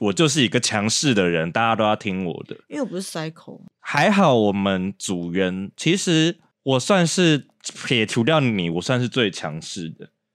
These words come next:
Speaker 2: 嗯。
Speaker 1: 但是我其实也没有多强势。
Speaker 2: 而且他因为跟你聊那些心事。
Speaker 1: 我感觉很像一个 betrayer，<laughs> 一个叛徒。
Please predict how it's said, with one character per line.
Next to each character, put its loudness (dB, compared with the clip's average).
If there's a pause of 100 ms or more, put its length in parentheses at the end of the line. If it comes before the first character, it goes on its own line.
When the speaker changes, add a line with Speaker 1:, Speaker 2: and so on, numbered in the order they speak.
(120)
Speaker 2:
嗯。 -14
Speaker 1:
但 2
是 2
我 4
其 0
实 0
也 4
没 -2
有 2
多 -6
强 -12
势。 -12 (320)
Speaker 2:
而 -8
且 -4
他 -6 (180)
因 -2
为 -2
跟 -2
你 -2
聊 -8
那 -4
些 -8
心 -8
事。 -12 (680)
Speaker 1:
我 -6
感 -4
觉 -4
很 -8
像 -4
一 -4
个 -6
betrayer， -6 (840)
<laughs> -20
一 -8
个 0
叛 -4
徒。 -12